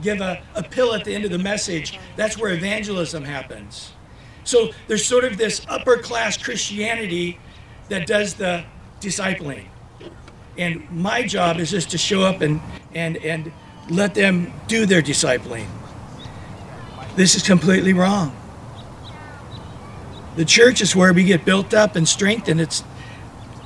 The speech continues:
in our culture, in our Western culture, we've had people come and they don't know the Lord, and they, and we do give an appeal to those to be saved, and it does happen, and that's great, but that wasn't the Lord's plan.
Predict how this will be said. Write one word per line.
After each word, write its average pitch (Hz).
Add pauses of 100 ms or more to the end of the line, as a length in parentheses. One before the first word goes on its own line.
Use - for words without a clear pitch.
(380)
in 170
our 185
culture, 233
in 202
our 185
Western 196
culture, 226
we've 190
had 190 (260)
people 190
come 220
and 165 (340)
they 170
don't 190
know 208
the 226
Lord, 180
and 170
they, 175
and 175
we 190
do 214
give 214
an 196
appeal 165 (340)
to 175
those 165
to 170
be 160
saved, 160
and 151
it 156
does 196
happen, 196
and 170 (240)
that's 196
great, 190 (460)
but 202
that 254
wasn't 254
the 226
Lord's 214
plan. 233